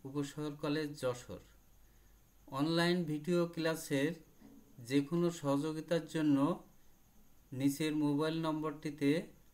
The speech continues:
আমার সাথে যোগাযোগ করতে পারো। আমি আজকে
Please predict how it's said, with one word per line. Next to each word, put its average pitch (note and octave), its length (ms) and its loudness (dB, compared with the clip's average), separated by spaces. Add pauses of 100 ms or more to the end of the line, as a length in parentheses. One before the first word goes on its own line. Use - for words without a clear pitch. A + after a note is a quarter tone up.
(120)
আমার C#3+ 200 -2
সাথে D#3+ 540 -4 (420)
যোগাযোগ C3+ 480 2
করতে A#2 280 -8
পারো। F#2 300 -6 (1300)
আমি F#3 340 -2
আজকে E3+ 440 0